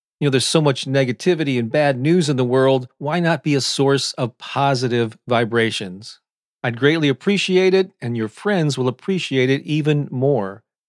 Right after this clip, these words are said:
Also, if you're able to leave a podcast review on whatever platform you're listening to this on, please do so.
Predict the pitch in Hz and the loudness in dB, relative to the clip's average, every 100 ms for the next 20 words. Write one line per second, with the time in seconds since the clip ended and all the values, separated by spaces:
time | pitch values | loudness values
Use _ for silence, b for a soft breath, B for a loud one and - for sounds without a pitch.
0 | _ - 139 170 196 196 147 - 160 156 | _ -2 0 2 2 2 2 -2 0 0
1 | 151 - 127 127 160 165 165 156 135 - | 0 -2 -2 0 2 4 2 0 -4 0
2 | 131 135 143 135 131 - 120 113 117 143 | 0 0 2 2 0 -4 -6 -6 -2 0
3 | 180 208 123 123 120 117 - 120 127 - | 0 0 2 2 2 -2 -6 -4 -4 -4
4 | - 131 131 127 123 117 113 147 - 165 | -4 -2 0 -2 -4 -2 0 0 0 0
5 | 165 160 156 147 143 143 143 151 151 143 | 0 0 0 2 0 0 0 0 -2 -4
6 | _ 143 143 139 120 131 120 - 110 107 | _ 0 2 2 0 -2 -2 -2 -4 -4
7 | - | -12